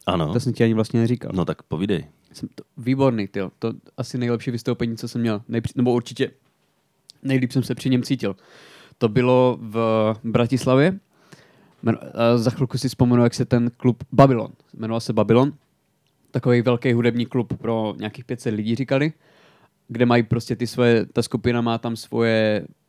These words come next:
Speaker 2: tradiční show, co tam má prostě co dva měsíce, takovou prostě velkou show, jak třeba Underground v Rock Cafe, nebo Stand Up Factory v Duplexu. A nahrávají to.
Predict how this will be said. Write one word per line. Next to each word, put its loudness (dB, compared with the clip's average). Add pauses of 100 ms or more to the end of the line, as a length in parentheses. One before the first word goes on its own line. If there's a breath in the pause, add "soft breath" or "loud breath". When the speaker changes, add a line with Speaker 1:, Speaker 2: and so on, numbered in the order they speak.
(760)
Speaker 2:
tradiční 0
show, 0
co -12
tam -2
má -2
prostě -8
co -4
dva 4
měsíce, 0
takovou -6
prostě -8
velkou 2
show, -4
jak -12
třeba -2 (220)
Underground 0
v -6
Rock -4
Cafe, -2 (540 soft breath)
nebo 2
Stand -2
Up 2
Factory 0
v -4
Duplexu. 4 (720 soft breath)
A 6 (400)
nahrávají 6
to. -12